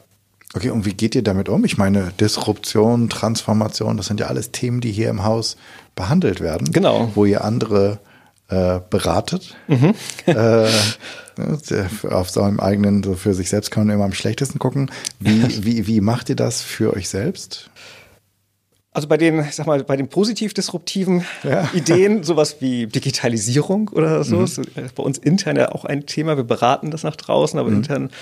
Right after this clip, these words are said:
Speaker 2: haben wir da auch Bedarf, besser zu sein. Ähm, das ist schon ein bisschen leichter, würde ich sagen. Da hängt's dann auch viel mit Vertrauen zusammen, dass dann Kollegen sagen, „Na, das ist irgendwie alles schräg oder ich,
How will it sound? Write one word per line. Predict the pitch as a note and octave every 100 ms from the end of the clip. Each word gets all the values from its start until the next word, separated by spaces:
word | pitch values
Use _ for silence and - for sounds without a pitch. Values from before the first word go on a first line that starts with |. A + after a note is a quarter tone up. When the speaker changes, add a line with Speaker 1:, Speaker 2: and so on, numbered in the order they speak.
| - - -
Speaker 2:
haben | - A#2+
wir | A2
da |
auch | B2
Bedarf, | - A#2 A2+ A#2
besser | D3 D3+ D#3
zu | E3
sein. | C#3 B2+ D3+ F#3 - - - _ _ -
Ähm, | D3 D3+ D3+ D3+ D3+ D3+ D#3 _ _ _ _ _ -
das | - F3
ist | G#3+
schon |
ein | F#3
bisschen | F3 E3+ D#3 - - _ _ _ -
leichter, | A#2 A2+ C#3+ G3+ F#3
würde | F3
ich | D#3+
sagen. | C#3+ C#3 D3 D3
Da | C3+
hängt's | C3+ D3 C3
dann | B2+
auch | B2
viel | - B2
mit | A2
Vertrauen | - - - A#2 A#2 A#2+
zusammen, | - A2+ A#2
dass | A2+ -
dann |
Kollegen | A2 A2 A2 G#2+
sagen, | G#2+ A2
„Na, | G#2+
das | - A2
ist | A2
irgendwie | A2 G#2+ -
alles | G#2+ A2 - - _ -
schräg | - - - B2 C3+ C3+ -
oder | A#2 G#2+ G#2+
ich, | G#2